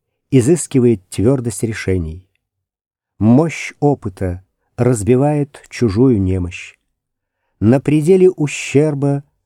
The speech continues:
наполняю возможности новые. На черте отступления строю твердыни.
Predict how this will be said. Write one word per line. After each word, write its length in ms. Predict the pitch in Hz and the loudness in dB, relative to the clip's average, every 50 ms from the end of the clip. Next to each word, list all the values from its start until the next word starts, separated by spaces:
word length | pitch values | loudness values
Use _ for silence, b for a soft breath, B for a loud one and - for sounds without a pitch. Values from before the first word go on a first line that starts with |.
| _ _ _ _ _ | _ _ _ _ _
наполняю 760 | 95 101 113 - 120 117 123 131 143 160 160 156 151 151 143 | -2 -2 -2 0 0 0 2 2 0 0 0 0 -2 -2 -2
возможности 800 | 110 113 120 101 92 95 117 131 135 120 110 120 - - - - | -2 -2 -4 -2 -2 0 0 0 -2 -4 -6 -10 -12 -12 -8 -4
новые. 540 | 107 98 92 90 87 80 85 82 85 90 _ _ _ _ _ _ _ _ _ _ _ _ _ _ _ _ _ _ _ | -4 -2 -2 -4 -4 -6 -10 -14 -14 -18 _ _ _ _ _ _ _ _ _ _ _ _ _ _ _ _ _ _ _
На 160 | 98 117 135 | 0 0 0
черте 540 | - - 143 147 147 - - - 160 175 180 | 0 0 0 0 0 -2 -4 -2 0 0 0
отступления 1300 | - - - 156 - - - - - 151 - 156 143 143 139 135 120 113 110 101 95 87 87 90 _ _ _ _ _ | -2 -4 -6 -6 -6 -6 -8 -6 -6 -4 0 2 4 4 4 4 2 2 0 0 -2 -4 -6 -10 _ _ _ _ _
строю 600 | - - - - - - 107 131 139 131 135 123 _ _ | -16 -14 -14 -6 -2 0 0 0 0 -2 -4 -8 _ _
твердыни. 680 | _ - 101 120 117 95 90 98 95 87 82 82 87 92 | _ -2 -2 -2 -2 -2 -4 -4 -4 -4 -6 -8 -12 -16